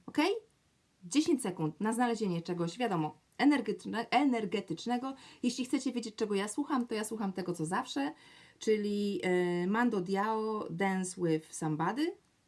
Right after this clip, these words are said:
Czekajcie, jakby to wam pokazać, żeby było. O,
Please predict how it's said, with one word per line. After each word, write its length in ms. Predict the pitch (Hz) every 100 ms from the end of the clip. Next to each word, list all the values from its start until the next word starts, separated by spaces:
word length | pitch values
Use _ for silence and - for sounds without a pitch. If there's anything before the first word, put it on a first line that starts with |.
| _ _ _ _ _ _ _
Czekajcie, 420 | - - - -
jakby 220 | 240 -
to 120 | 349 381
wam 160 | 359
pokazać, 360 | 349 320 294 247
żeby 120 | -
było. 240 | - - - _ _ -
O, 240 | 160 -